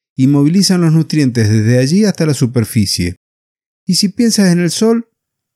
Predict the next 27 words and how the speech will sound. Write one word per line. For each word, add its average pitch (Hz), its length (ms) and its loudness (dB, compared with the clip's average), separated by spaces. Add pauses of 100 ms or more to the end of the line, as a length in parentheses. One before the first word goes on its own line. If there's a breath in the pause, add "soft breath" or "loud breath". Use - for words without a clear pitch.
elijo 160 580 0
el 139 120 2
lugar 123 520 0 (220)
para 104 320 -2
cada 98 300 -4
planta, 87 540 -10 (400)
porque 120 380 0
hay 127 160 2
una 117 280 -2
planta 127 580 -2
para 101 260 -2
cada 98 220 -2
lugar. 85 380 -6 (720)
Si - 180 -6
tu 156 140 0
jardín 160 420 0
es 110 160 -2
de 117 80 2
estilo 120 300 -2
silvestre 123 600 0
o 110 100 0
naturalista 110 760 -2
como 110 140 0
el 135 80 0
mío, 170 260 0 (320)
las 156 180 -2
cosas 180 440 -2